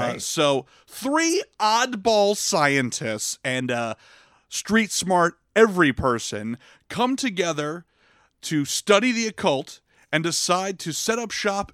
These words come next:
in an old abandoned building above a Chinese food restaurant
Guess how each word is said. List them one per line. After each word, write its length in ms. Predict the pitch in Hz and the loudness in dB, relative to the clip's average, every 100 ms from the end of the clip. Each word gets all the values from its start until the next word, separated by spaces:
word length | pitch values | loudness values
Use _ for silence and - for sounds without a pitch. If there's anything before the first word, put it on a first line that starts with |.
| - | -6
in 220 | 175 170 | -4 -2
an 180 | 151 139 _ | -2 -4 _
old 460 | 196 214 247 254 233 | 0 0 0 -2 -2
abandoned 680 | 175 156 185 208 208 196 170 | -4 0 0 0 0 -2 0
building 400 | 170 196 202 214 | 2 4 4 2
above 380 | 175 147 170 180 | 0 2 2 2
a 80 | 170 | -2
Chinese 680 | 143 - 196 196 202 196 196 | -6 -2 0 0 -2 -2 -4
food 280 | - 131 110 | -4 -4 -4
restaurant 680 | 107 107 - - 113 107 117 | -6 -8 -10 -10 -12 -12 -16